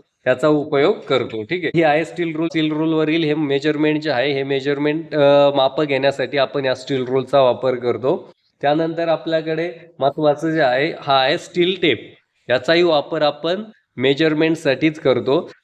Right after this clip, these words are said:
जर आपल्याला कुठे माप घ्यायची असेल, ज्या ठिकाणी आता स्टील रूलला मर्यादा आहे, ही एक फुटाची स्टील रूल आता माझ्याकडे आहे, याच्यात वेगवेगळ्या साईजमध्ये असतात, परंतु जास्त लांबपर्यंत अंतर घ्यायचं असेल तर आपल्याला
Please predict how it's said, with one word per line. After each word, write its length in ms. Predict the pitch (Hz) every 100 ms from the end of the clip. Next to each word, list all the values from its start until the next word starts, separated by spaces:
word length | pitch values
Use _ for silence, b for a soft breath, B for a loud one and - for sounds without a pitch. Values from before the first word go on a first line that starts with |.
| 127
जर 120 | 139
आपल्याला 380 | 147 - 156 151
कुठे 240 | 156 151
माप 320 | 151 131 165
घ्यायची 380 | 156 143 127 135
असेल, 420 | 139 123 127 123 175 B B
ज्या 120 | - 143
ठिकाणी 400 | 160 151 151 151
आता 280 | 143 156
स्टील 340 | 156 - 160 156
रूलला 320 | 160 160 160
मर्यादा 440 | 151 143 143 147
आहे, 200 | 135 117
ही 220 | 120 131 143
एक 240 | 147 151
फुटाची 640 | 139 135 139 151 147 151 151
स्टील 300 | - 139 139
रूल 180 | 147
आता 240 | 135 - 139
माझ्याकडे 440 | 135 135 131 139
आहे, 260 | 127 120 170 B B 131
याच्यात 240 | 127 156
वेगवेगळ्या 460 | 147 151 151 156 147
साईजमध्ये 500 | 139 135 135 151 151
असतात, 340 | 147 - 107 - B B
परंतु 340 | 135 151 151
जास्त 400 | 156 139 143 - 170
लांबपर्यंत 580 | 147 147 151 156 151 151
अंतर 380 | 147 147 151
घ्यायचं 280 | 147 131 127
असेल 280 | 143 160 151
तर 60 | 143
आपल्याला 460 | 135 147 147 175